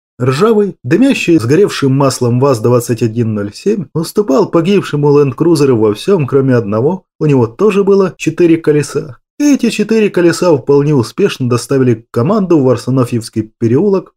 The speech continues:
Уже без особого удивления, отметив исчезновение последних признаков сонливости, Павел приблизился к знакомой двери и нажал единицу для вызова дежурного. "Слушаю". Давишняя бабуля смениться не успела, и Павел подумал, что это, пожалуй, хорошо.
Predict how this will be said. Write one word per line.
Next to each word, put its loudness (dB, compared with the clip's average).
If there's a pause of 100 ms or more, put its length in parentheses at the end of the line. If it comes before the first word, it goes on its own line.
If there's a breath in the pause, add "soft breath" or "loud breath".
Уже 2
без 2
особого 2
удивления, 0
отметив 2
исчезновение 2
последних -2
признаков 0
сонливости, -4
Павел 2
приблизился 2
к -8
знакомой 2
двери 2
и 4
нажал 2
единицу 0
для 2
вызова 2
дежурного. 0 (160)
"Слушаю". 0 (280)
Давишняя 2
бабуля 2
смениться -2
не 0
успела, -2
и -2
Павел 4
подумал, 2
что -4
это, -2
пожалуй, 0
хорошо. -4